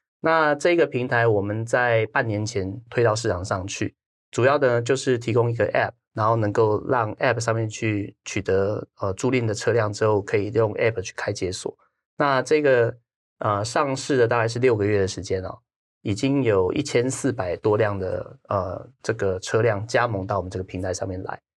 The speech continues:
在全台湾呢，呃，除了 iRent、Line Go 之外，大概还有一千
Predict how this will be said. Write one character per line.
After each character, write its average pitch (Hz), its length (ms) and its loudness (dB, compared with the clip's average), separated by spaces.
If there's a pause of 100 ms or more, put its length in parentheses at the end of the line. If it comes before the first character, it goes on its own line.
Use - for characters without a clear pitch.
(300)
在 190 160 4
全 151 240 0
台 135 160 2
湾 131 240 4
呢， 113 460 0
呃， 104 260 0
除 131 200 0
了 127 100 4
iRent、 131 400 2 (160)
Line 123 320 0
Go 123 240 2
之 - 180 -8
外， 110 300 0 (380)
大 180 120 2
概 175 220 2
还 131 160 2
有 127 100 2
一 - 80 -4
千 131 560 0